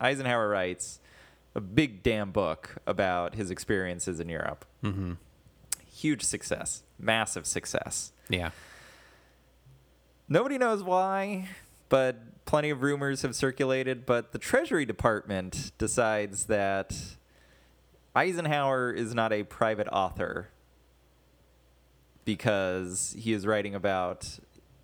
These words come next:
Speaker 1: his service record as a soldier. So technically, he's
Speaker 2: An employee of the government, so that
Speaker 1: Right.
Speaker 2: means they get a cut of the book?
Speaker 1: No,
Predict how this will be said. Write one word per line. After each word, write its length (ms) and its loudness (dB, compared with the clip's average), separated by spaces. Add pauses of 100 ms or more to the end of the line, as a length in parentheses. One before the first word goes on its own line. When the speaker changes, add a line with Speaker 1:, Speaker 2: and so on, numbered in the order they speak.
Speaker 1:
his 280 0
service 460 0
record 460 0 (100)
as 260 2
a 100 2
soldier. 680 0 (440)
So 160 -2
technically, 1000 0 (500)
he's 1120 0
Speaker 2:
An 80 -2
employee 440 0
of 100 -2
the 60 -2
government, 580 0
so 140 0
that 100 6
Speaker 1:
Right. 200 4
Speaker 2:
means 280 -4
they 200 2
get 140 2
a 40 -2
cut 320 2
of 80 0
the 80 0
book? 360 0
Speaker 1:
No, 540 2